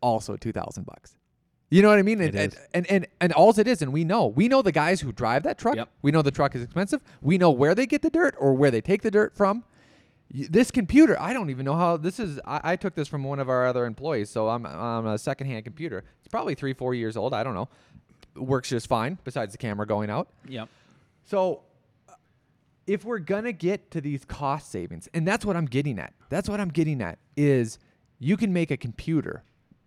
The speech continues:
Speaker 1: for the same amount of shipping
Speaker 2: Yep.
Speaker 1: three truckloads. The city needs to be on board, and, and, and this is where architects won't like it. Well, then, if the city's gonna be on board, then you're only approving, like, one to two types,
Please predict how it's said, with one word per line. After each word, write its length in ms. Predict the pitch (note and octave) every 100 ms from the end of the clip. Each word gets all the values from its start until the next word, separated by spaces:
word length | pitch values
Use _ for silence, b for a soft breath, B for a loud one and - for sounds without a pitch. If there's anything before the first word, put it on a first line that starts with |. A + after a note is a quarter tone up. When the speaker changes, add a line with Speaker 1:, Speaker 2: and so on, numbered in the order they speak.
| _ _
Speaker 1:
for 140 | B2 A2
the 80 |
same 340 | A2 D#3 C#3+ C#3+
amount 380 | A#2 G2+ G2+ - _ A2
of 140 | G2
shipping 640 | - - D#3 - A2 D#3+ - _
Speaker 2:
Yep. 160 | G2 G#2+ _
Speaker 1:
three 340 | - C3+ C#3 B2
truckloads. 680 | - G#2+ - G2 - - - _ _ _ b b b b _ _ _ _ -
The 140 | A2+
city 320 | A2 D#3 D#3+
needs 220 | E3+ E3 D3
to 80 |
be 160 | D3 D3+
on 120 | C#3+
board, 360 | C#3 C#3 C3+ C3 b b b
and, 160 | D3
and, 200 | D3+ C#3
and 100 | C3+
this 120 | C#3+ D3
is 80 |
where 160 | C#3+ B2
architects 400 | A#2+ - A2+ -
won't 120 | G#2
like 200 | G#2 -
it. 80 | - -
Well, 160 | C#3
then, 320 | D3 E3 E3+ D3+ -
if 80 |
the 100 | B2+
city's 280 | C3+ B3+ G3+
gonna 160 | C#3+ B2
be 100 | B2+
on 140 | A2+
board, 180 | A#2+ B2
then 140 | C3+
you're 120 | D#3 C#3
only 240 | D3 D#3
approving, 460 | B2+ - D#3 C#3 A2+
like, 240 | G#2 G2+
one 260 | G2+ A#2 B2
to 60 |
two 240 | G#2 C3 A2
types, 440 | G#2+ - - -